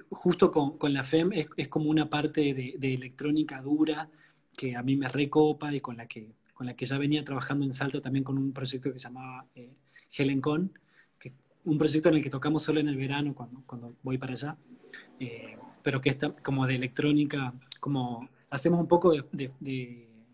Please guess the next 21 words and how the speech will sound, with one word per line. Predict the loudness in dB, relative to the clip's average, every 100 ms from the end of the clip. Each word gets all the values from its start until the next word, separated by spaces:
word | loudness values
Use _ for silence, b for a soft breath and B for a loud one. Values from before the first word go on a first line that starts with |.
| _ _
como | -10 -8 -6
de | -8
cumbia | -2 2 2 2 2 2 -2 -8
y | -6
de | -6
electrónica, | -6 -10 -4 -2 -2 -2 -4
pero | -6 -12
todo | -10 -10 -10 -14 -16
así, | -16 -8 -8
¿viste? | -8 -14 -12
Todo | -10 -10 -12
tocado | -10 -6 -4 -4 -6
y, | -12 -20 _
y | -20 -20
en | -16 -16
el, | -12
hecho | -12 -6
en | -4
el | -4
momento. | -2 -4 -6 B B B B B B _
Eh, | -10 -10 -14